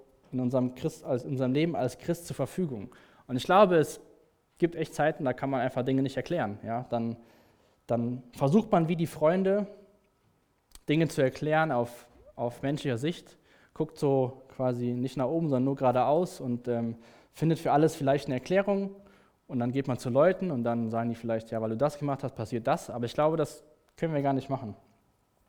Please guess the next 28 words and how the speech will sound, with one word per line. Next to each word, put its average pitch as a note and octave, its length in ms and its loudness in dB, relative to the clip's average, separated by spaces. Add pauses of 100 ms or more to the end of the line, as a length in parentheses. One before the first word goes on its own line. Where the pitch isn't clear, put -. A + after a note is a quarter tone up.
(600)
Irgendwann, F3 520 8 (1160)
möglichst D#3+ 400 2
schnell, F3+ 420 4 (200)
müssen D3+ 220 -4
wir E3+ 60 0
an D#3 60 0
den C#3 80 2
Punkt E3+ 240 -2
kommen D#3 200 -2
und C#3 160 -2 (240)
diese B2+ 240 -2
Weisheit C#3 360 4
suchen. A#2 240 -4
Ich A2 80 -8
glaube, F3+ 460 6
wir C3 100 0
müssen C#3+ 240 -2
einfach B2+ 240 -4
lernen, C#3 400 0 (420)
in A#2 100 -6
manchen F#3+ 300 0
Situationen C#3 440 -2
Gott C#3 160 2
zu C#3 100 -4
vertrauen, A#2 440 -2
dass A2 160 -4
er C3 120 -4
dir D3+ 360 -4